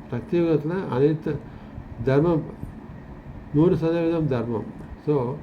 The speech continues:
இன்னைக்கு எழுபது சதவீதம், எழுபத்தைந்து சதவீதம் அதர்மமா இருக்கிற நிலையை மாத்தி, மக்கள் அனைவரும் திரட்டி நூறு சதவீதம் தர்ம ப-, தர்ம வழியில் செயல்படுத்த, செயல்படும் போது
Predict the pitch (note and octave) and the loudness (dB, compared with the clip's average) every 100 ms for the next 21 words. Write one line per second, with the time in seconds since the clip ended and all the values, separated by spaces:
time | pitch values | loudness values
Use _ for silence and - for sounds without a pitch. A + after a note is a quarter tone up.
0 | - - - - B2+ C#3 C3+ C3+ C3+ E3+ | -12 -14 -14 -6 4 4 6 6 8 8
1 | F3+ E3 E3 F3 D3+ - - C#3 C#3+ E3 | 4 2 2 2 -2 -8 -10 4 6 6
2 | F#3 E3+ D#3+ D3 C3+ C#3+ D#3 D#3 D#3+ - | 4 4 4 4 4 4 4 4 0 -4
3 | - - - C#3+ E3 D#3 D#3 C#3+ A#2+ A#2+ | -12 -12 0 2 4 4 4 4 0 -2
4 | A#2 A2 A#2 B2+ C#3+ B2+ A#2 B2 A#2+ A#2+ | -4 -2 0 6 8 6 2 0 0 -2
5 | - - - - - A#2+ B2+ E3 E3 D#3+ | -2 -12 -16 -16 -6 -2 0 0 4 4
6 | E3 E3 E3+ D3+ C#3 C3 A#2+ A2+ G#2 - | 6 4 2 2 4 4 2 -2 -4 -6
7 | - - - - - D3 E3+ D#3+ E3 E3+ | -14 -16 -16 -16 0 4 4 4 4 4
8 | F3 E3 B2+ C3 D#3+ D#3 C3+ A2+ B2+ D#3 | 4 2 4 6 6 4 2 2 2 4
9 | E3+ D3+ D3 C#3+ A#2 B2 B2+ B2+ A2 G#2 | 6 8 8 6 2 -2 -2 0 -2 -4
10 | - B2 - - - - - - C#3 D#3 | -6 -8 -10 -16 -16 -16 -16 2 6 6
11 | D3+ C#3+ B2 A#2 C3 D3 | 8 6 6 4 6 6